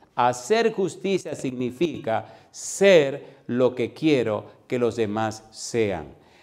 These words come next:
Si yo quiero que mi hijo sea un muchacho de Dios y consagrado a Dios, ¿quién tiene que ser lo primero? Moi.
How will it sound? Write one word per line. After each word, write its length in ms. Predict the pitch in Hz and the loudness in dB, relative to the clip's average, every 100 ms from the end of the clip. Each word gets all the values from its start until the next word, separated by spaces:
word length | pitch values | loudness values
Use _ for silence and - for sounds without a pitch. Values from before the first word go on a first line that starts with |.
| _ | _
Si 480 | - - 160 160 151 | -18 -10 0 2 4
yo 280 | 170 226 - | 6 4 4
quiero 440 | 180 202 175 147 | 4 4 6 2
que 180 | - 147 | 0 0
mi 280 | 143 147 190 | 2 2 2
hijo 260 | 208 226 226 | 4 4 4
sea 160 | 208 | 4
un 160 | 196 190 | 2 2
muchacho 600 | 185 190 180 170 165 143 | -2 0 0 2 0 -2
de 160 | 127 | -2
Dios 320 | 120 170 185 180 | 0 2 2 0
y 60 | |
consagrado 720 | 151 147 135 131 123 131 113 | 0 -2 0 -4 2 2 2
a 60 | 113 | 0
Dios, 300 | 120 220 214 | 4 4 4
¿quién 180 | - 233 | -2 -2
tiene 240 | 233 233 202 | 0 0 2
que 100 | 208 | 2
ser 160 | 220 | 4
lo 120 | 185 | 2
primero? 400 | 180 185 165 104 - - _ - - - - - - | 2 2 2 -2 -6 -18 _ -20 -20 -20 -20 -18 -4
Moi. 480 | 185 247 262 - | 2 2 0 -8